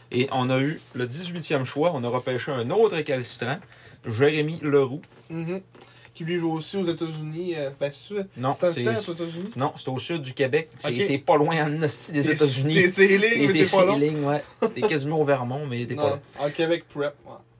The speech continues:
Speaker 1: Sauf que, euh, lui, il était récalcitrant, mais il était très, très, très content d'être repêché par les Sags, puis il est venu à Chicoutimi, puis il a fait l'équipe.
Speaker 2: Ouais.
Speaker 1: C'est un Christy de bon petit joueur.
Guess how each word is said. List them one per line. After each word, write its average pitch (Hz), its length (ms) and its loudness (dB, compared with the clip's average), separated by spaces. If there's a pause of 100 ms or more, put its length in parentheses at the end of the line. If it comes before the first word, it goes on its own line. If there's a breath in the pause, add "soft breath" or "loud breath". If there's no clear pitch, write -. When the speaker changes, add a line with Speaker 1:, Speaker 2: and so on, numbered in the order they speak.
(280 loud breath)
Speaker 1:
Sauf 143 380 2
que, 147 120 4
euh, 113 680 6 (220)
lui, 131 160 -4
il - 20 -8
était 147 180 4
récalcitrant, 139 720 0 (500 loud breath)
mais 117 160 -2
il 117 60 2
était 117 220 4 (600)
très, 170 320 2
très, 139 260 2
très 135 200 -2
content 127 320 -2
d'être 117 180 -4
repêché 110 360 -2
par 110 160 -2
les 101 140 -6
Sags, 123 360 -4
puis 104 120 -16
il 107 80 -6
est - 20 -4
venu 120 140 -6
à - 20 -6
Chicoutimi, 113 440 -10
puis 107 120 -10
il 107 40 -4
a 104 40 -6
fait 151 160 0
l'équipe. 110 340 -8 (320 loud breath)
Speaker 2:
Ouais. 147 320 -4
Speaker 1:
C'est - 140 -14
un 104 180 -8
Christy - 460 -12
de 131 60 -14
bon 113 120 -4
petit 110 180 -12
joueur. 113 440 -6